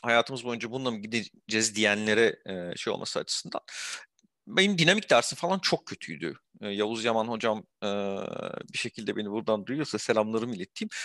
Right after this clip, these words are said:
Çok kötüydü benim dinamik, e, işi. Sonra gittim master'a, hocama söyledim. "Dinamiğin nasıl?" dedi. "Kötü." dedim. "Yani benden iş çıkmaz. Öğreneceksin o zaman." dedi. Ondan sonra kendimi nümerik analiz ve dinamiğin renkli dünyasında buldum.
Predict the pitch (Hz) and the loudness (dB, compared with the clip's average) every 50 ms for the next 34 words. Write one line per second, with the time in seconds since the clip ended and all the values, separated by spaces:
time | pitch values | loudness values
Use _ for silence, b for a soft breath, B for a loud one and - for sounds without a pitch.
0 | B B B - 262 - - - 147 - - 98 85 87 90 85 80 80 80 95 | B B B 0 0 2 2 -2 -2 0 -2 -2 -2 0 -2 -2 -2 -2 -4 -2
1 | 87 87 80 71 - - - - 95 92 82 82 82 80 80 - - - - - | -2 -2 -2 -4 -6 -10 -6 -4 -2 0 0 0 0 -2 -2 -2 0 0 0 0
2 | - B B B B B B B B B B B B B B - - 226 220 233 | -2 B B B B B B B B B B B B B B 0 2 6 6 6
3 | 226 - _ - 240 220 175 110 - - - - 175 - 208 175 165 185 180 196 | 4 4 _ 2 0 2 4 2 2 2 0 2 2 4 4 4 4 4 2 4
4 | 190 - - 175 - 98 95 - 143 156 175 180 180 185 190 185 - - 107 85 | 2 4 4 4 2 0 0 0 2 2 4 4 4 4 4 2 2 2 0 0
5 | 90 85 - 82 262 311 _ _ _ _ _ _ _ _ _ _ _ _ - - | 0 0 0 0 -4 -4 _ _ _ _ _ _ _ _ _ _ _ _ 2 2
6 | 269 - - - - - - - _ _ - - - - - - - - - - | 2 2 2 0 0 -2 -2 -6 _ _ -4 -4 -4 -4 -6 -10 -10 -4 -4 -4
7 | - - - - 104 - - - - - - 190 208 - - - - 302 320 381 | -4 -4 -4 -2 -2 0 0 0 -2 0 0 -2 0 0 0 -4 -4 -2 2 4
8 | 381 359 330 311 - - - - 85 71 65 58 - - - - - - 240 - | 6 6 8 6 6 6 4 0 0 -4 -4 -4 -6 -6 -10 -10 -2 -2 -2 -2
9 | - _ _ B B B B B B B B B B B - - 190 208 214 208 | -2 _ _ B B B B B B B B B B B 0 2 4 6 6 6
10 | 185 - - 120 139 208 214 - 175 156 160 156 165 175 190 175 160 156 170 175 | 6 4 4 4 4 4 4 6 4 4 6 4 4 4 6 4 6 6 6 6
11 | 180 - 131 123 127 131 143 143 135 139 147 139 135 131 131 135 139 151 151 139 | 8 6 6 6 8 6 6 4 6 6 6 6 8 6 6 6 8 6 8 8
12 | 135 135 - - 139 123 120 117 117 117 117 110 - - 113 113 117 113 98 - | 6 4 4 2 2 4 6 6 8 8 8 8 6 6 4 2 0 0 0 0
13 | - - 90 76 85 90 | -8 -6 -6 -8 -8 -10